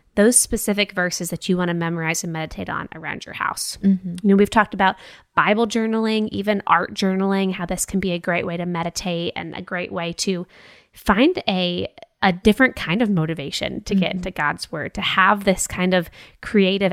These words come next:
Speaker 1: outlet while filling your mind with the truth of God's Word.
Speaker 2: Mm-hmm.
Speaker 1: And, you know, I'm a big proponent of reinforcing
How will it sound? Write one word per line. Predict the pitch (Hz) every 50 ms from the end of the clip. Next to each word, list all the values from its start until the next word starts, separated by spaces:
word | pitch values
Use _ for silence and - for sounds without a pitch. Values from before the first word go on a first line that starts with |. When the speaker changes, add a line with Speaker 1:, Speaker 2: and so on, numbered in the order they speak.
| - -
Speaker 1:
outlet | - 151 165 175 - - 165 151 143 - -
while | - 170 165 175 170 180 190 196
filling | 196 - - 196 175 170 165 170
your | 165 156 156
mind | 160 160 156 151 151 156 156 165 - - _ _ _ _ _ _ _ _ _
with | - 170 -
the | - -
truth | - - - 185 185 -
of | 226 - -
God's | - - - - - -
Word. | - 165 175 - - 220
Speaker 2:
Mm-hmm. | 208 208 202 190 - 190 175 180 190 - _
Speaker 1:
And, | - 220 226
you | 226 220
know, | 208 202 208 -
I'm | - 269 381
a | 415
big | 233 196 214 208 208
proponent | - 208 - - - 214 202 196 190 - -
of | - 175 170 - - - - - - _ -
reinforcing | 190 185 196 220 220 202 - - - 175 170 170 - - 175 175 180